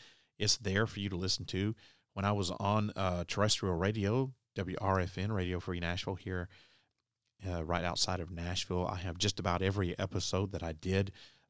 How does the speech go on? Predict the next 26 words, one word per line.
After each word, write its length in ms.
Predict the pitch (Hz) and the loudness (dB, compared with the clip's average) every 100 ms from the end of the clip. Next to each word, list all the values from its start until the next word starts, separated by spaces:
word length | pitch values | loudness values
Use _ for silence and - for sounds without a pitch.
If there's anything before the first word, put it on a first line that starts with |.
| _ | _
uh, 220 | 85 78 - | -6 -4 -2
on 180 | 98 90 | -2 0
Radio 300 | 92 92 85 | 0 0 -2
Free 220 | - 87 | -2 -4
Nashville. 440 | 82 87 - 101 | -2 -2 0 -2
I 40 | 80 | -2
have 200 | 92 87 | -4 -2
that 140 | 90 | -2
on 120 | 95 | -2
the 80 | 85 | -4
archives. 640 | 110 90 - 82 85 104 - _ _ _ _ | -6 -6 -2 -2 0 -4 -8 _ _ _ _
And 420 | 131 156 127 131 139 - _ - | 2 4 6 4 -2 -8 _ -4
I 140 | 110 | 2
also 360 | 120 175 - 123 | 4 4 4 4
have 300 | 101 95 104 | 2 2 2
my, 160 | 101 117 | 0 2
the 200 | 107 117 | 2 6
other 180 | 151 | 4
two 220 | 104 - 135 | 4 2 2
podcasts 640 | 127 104 95 104 90 - | 4 2 2 2 4 4
that 120 | 95 | 2
I 100 | 87 | 2
do. 240 | 85 92 82 | 2 0 2
Did 200 | 98 113 | 2 4
you 80 | |
know 480 | 165 107 92 101 160 | 4 4 4 6 4